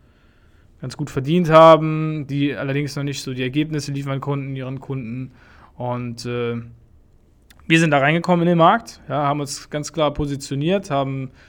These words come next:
gesagt, „Hey, schaut mal, wir haben früher dieses andere eigene Coaching-Business aufgebaut, eben im Studentenmarkt.“ Einserkandidat, für alle, die das nicht kennen. Wir haben früher ja Studenten gecoacht, wie sie bessere Noten schreiben im Studium.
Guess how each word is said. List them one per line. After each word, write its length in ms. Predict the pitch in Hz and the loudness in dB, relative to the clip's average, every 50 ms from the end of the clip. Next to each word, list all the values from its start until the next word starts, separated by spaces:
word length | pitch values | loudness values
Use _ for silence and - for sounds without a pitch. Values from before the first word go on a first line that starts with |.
| - - - - - _ _ _ - | -20 -20 -20 -20 -20 _ _ _ -8
gesagt, 360 | - 127 135 135 135 135 143 | -4 -2 0 0 0 0 -2
„Hey, 160 | 147 151 147 | -2 0 0
schaut 240 | 147 - 147 - 165 | 0 0 -2 0 0
mal, 160 | 156 147 143 | 0 0 0
wir 100 | 139 131 | 0 0
haben 140 | 135 135 135 | -2 -2 -4
früher 400 | - - 139 135 139 139 135 131 | -6 -6 -4 -2 0 0 -2 -2
dieses 340 | 127 123 127 131 127 - - | -4 -6 -8 -8 -8 -10 -8
andere 480 | - 151 160 160 160 151 151 151 143 | -6 -2 0 0 2 2 0 0 0
eigene 380 | - 143 156 156 160 160 160 151 | 0 -2 -2 0 0 -2 -2 -4
Coaching-Business 800 | - - 160 160 156 - - 151 147 131 143 143 135 139 131 - | -2 -2 -2 -2 -2 -2 -6 -6 -4 -4 -4 -4 -4 -4 -6 -4
aufgebaut, 640 | - 165 175 - - 170 156 160 151 151 151 143 131 | -2 0 0 0 -2 0 4 4 6 6 4 2 0
eben 160 | 131 139 135 | -2 -4 -4
im 100 | 131 131 | -6 -6
Studentenmarkt.“ 800 | - - - 127 156 165 165 139 165 160 151 151 147 143 147 - | -8 -8 -4 -2 -2 -2 -2 -2 -2 -2 0 0 0 -2 -4 -6
Einserkandidat, 720 | - 156 151 147 139 147 147 143 139 139 143 139 139 135 | -6 -4 -2 -2 -2 -2 -4 -4 -2 0 0 0 0 -2
für 160 | - - 123 | -4 -6 -6
alle, 280 | 127 127 131 135 135 131 | -6 -6 -6 -6 -8 -8
die 160 | 131 131 131 | -8 -8 -8
das 140 | 127 120 - | -8 -8 -10
nicht 220 | 147 139 - - | -10 -12 -10 -8
kennen. 240 | - 143 139 135 - - - - - - - | -8 -6 -6 -8 -10 -14 -20 -20 -20 -12 -6
Wir 80 | - 131 | -4 -2
haben 80 | 139 | -2
früher 260 | 135 - - 151 143 139 | 0 2 2 4 6 6
ja 220 | 139 135 131 131 | 4 4 2 0
Studenten 420 | - - - 143 156 165 160 175 | -2 -4 -2 0 0 0 0 0
gecoacht, 420 | 170 151 - - 156 156 151 147 - | -2 -2 0 2 2 2 2 0 -2
wie 60 | 147 | -4
sie 140 | 143 135 139 | -4 -2 -2
bessere 320 | 139 147 139 143 - 143 143 | -2 -2 -2 -4 -4 -4 -2
Noten 300 | 143 170 - - - 170 | 0 -2 -2 -2 -4 -8
schreiben 360 | - - 147 143 139 139 139 | -8 -6 -4 -4 -4 -6 -8
im 140 | - 139 127 | -10 -10 -10
Studium. 600 | - - - 240 247 208 175 160 185 226 294 | -8 -6 -2 -2 0 4 6 6 6 4 2